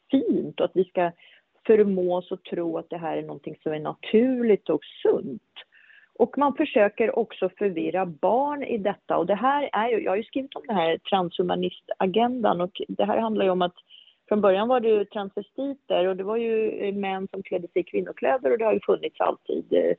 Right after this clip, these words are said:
mer eller mindre, och det blev ju mer uttalat då kanske på sextio, sjuttiotalet. Men sen har ju medicinen hunnit ikapp, för att det var ju innan medicinen var så pass, eller den medicinska tekniken var så pass utvecklad,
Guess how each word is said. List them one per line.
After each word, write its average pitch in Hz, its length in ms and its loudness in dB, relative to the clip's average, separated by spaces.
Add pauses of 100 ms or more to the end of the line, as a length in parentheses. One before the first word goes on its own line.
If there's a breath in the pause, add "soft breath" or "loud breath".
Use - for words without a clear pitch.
(220 soft breath)
mer 175 180 4
eller 160 140 4
mindre, 156 480 2
och 156 100 2
det 165 80 0
blev 160 260 4
ju 151 100 2
mer 143 220 -2
uttalat 139 540 -2
då - 120 -4
kanske - 320 -8
på - 160 -8
sextio, - 340 -8
sjuttiotalet. 156 600 -4 (400 loud breath)
Men 208 120 0
sen 214 260 2
har 240 160 0
ju 247 140 0
medicinen 254 800 -2
hunnit 226 320 -2
ikapp, - 460 -4
för 202 80 2
att 196 160 0
det 196 180 2
var 220 120 2
ju 233 160 2
innan 233 540 -4 (320)
medicinen 214 720 0
var 208 120 4
så - 120 -2
pass, - 240 -2 (120)
eller 170 440 2 (400 soft breath)
den 190 200 2
medicinska 185 500 0
tekniken 220 520 -2
var 196 80 0
så 180 120 -2
pass - 220 -2
utvecklad, 165 460 -2